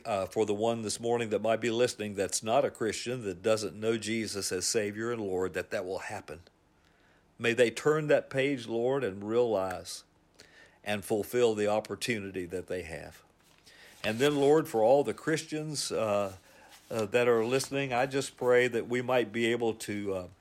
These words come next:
adopt the mindset of Jesus. Help us to think like him and to talk like him and to act like him. Help us, Lord, to allow you to work your purpose through us.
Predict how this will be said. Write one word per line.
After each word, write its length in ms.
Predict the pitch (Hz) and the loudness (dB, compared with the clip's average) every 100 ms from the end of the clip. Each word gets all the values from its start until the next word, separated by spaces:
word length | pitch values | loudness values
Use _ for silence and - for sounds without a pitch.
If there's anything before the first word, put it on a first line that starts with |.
| - - | -12 -4
adopt 580 | 104 117 123 - - - _ _ _ - | 0 4 4 2 -6 -20 _ _ _ -6
the 80 | |
mindset 540 | 101 123 156 143 160 147 | 2 4 4 4 4 4
of 100 | 123 | 2
Jesus. 560 | 123 131 107 104 - - _ _ _ _ _ _ _ - - - _ | 2 2 0 -4 -6 -12 _ _ _ _ _ _ _ -18 -18 -20 _
Help 180 | - 139 | 0 2
us 120 | 139 | 2
to 100 | 123 | 0
think 260 | 110 151 139 | 2 0 4
like 280 | 143 127 - | 4 6 4
him 280 | 135 135 | 4 4
and 80 | 113 | -2
to 60 | 90 | -6
talk 320 | - 139 143 | 2 2 4
like 240 | 135 127 | 4 4
him 300 | 127 127 127 | 2 0 0
and 100 | 104 | -2
to 60 | 95 | 0
act 260 | 113 123 - | 0 0 0
like 220 | 117 113 | -2 0
him. 240 | 123 120 | -2 0
Help 260 | 123 202 175 | 4 4 2
us, 160 | 151 | -2
Lord, 340 | 139 147 156 143 | 0 2 2 0
to 200 | 123 113 | 0 2
allow 420 | 107 110 127 143 | 4 4 4 6
you 580 | 135 113 139 151 165 170 | 4 2 0 2 0 -2
to 140 | 170 107 | -2 0
work 360 | 107 151 151 | 4 2 2
your 160 | 127 151 | 2 2
purpose 600 | - 143 160 160 147 - | 4 4 4 0 -2 -2
through 300 | 147 143 139 | -4 -2 0
us. 380 | 143 160 - | 0 -4 -12